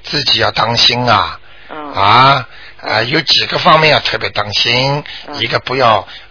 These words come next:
Speaker 1: 呃，压迫太紧，
Speaker 2: 嗯。
Speaker 1: 啊，第二个、呃，自己要好好保护好，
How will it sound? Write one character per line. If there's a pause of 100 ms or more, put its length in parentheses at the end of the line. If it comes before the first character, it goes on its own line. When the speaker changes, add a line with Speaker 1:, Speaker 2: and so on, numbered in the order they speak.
Speaker 1:
呃，
压
迫
太
紧，
Speaker 2:
嗯。 (480)
Speaker 1:
啊，
第
二
个、
呃，
自
己
要 (380)
好
好
保
护
好，